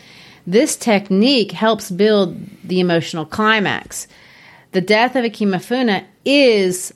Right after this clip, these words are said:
a turning point in the novel. The guardianship of Ikemefuna was a mark of Okonkwo's high position in society. It marks his rise to power,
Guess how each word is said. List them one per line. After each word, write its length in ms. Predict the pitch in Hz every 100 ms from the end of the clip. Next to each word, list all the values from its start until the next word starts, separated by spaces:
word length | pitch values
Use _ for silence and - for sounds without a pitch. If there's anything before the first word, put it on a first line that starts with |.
| -
a 80 | 190
turning 560 | - 254 294 302 254
point 420 | - 190 175 165
in 160 | - 175
the 80 | 170
novel. 600 | 180 190 180 147 107 - _ _ _ _
The 60 | -
guardianship 760 | 170 196 226 294 277 247 208 196
of 80 |
Ikemefuna 840 | 185 180 196 180 - 214 220 190 -
was 340 | 170 226 277
a 60 | 262
mark 640 | 208 208 240 170 - - - _
of 100 | 180
Okonkwo's 640 | 180 180 220 226 214 175 170
high 560 | - 208 233 285 285
position 760 | 285 254 220 233 262 - 185 170
in 140 | 170
society. 800 | - 165 - 214 208 170 117 - _ _ _ _ -
It 100 | 196
marks 320 | 233 269 -
his 160 | 254 180
rise 540 | 160 196 247 269 233
to 100 | 320
power, 680 | 302 - 233 247 170 92 -